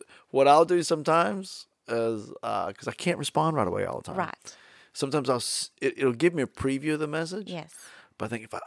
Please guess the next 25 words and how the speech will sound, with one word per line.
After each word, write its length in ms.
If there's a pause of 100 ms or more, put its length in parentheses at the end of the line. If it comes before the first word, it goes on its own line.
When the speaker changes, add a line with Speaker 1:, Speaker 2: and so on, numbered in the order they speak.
Speaker 1:
open 380
this, 560
Speaker 2:
They 160
know. 640 (160)
Speaker 1:
they 160
know 200
I've 220
read 220
it. 260 (460)
So 80
I'm 80
Speaker 2:
Yeah. 80
Speaker 1:
not 80
gonna 120
open 280
it. 80 (840)
So 100
I'll 140
wait, 300
like, 120
a 60
couple 280
<laughs> 60
hours. 440 (1080)
Speaker 2:
So 340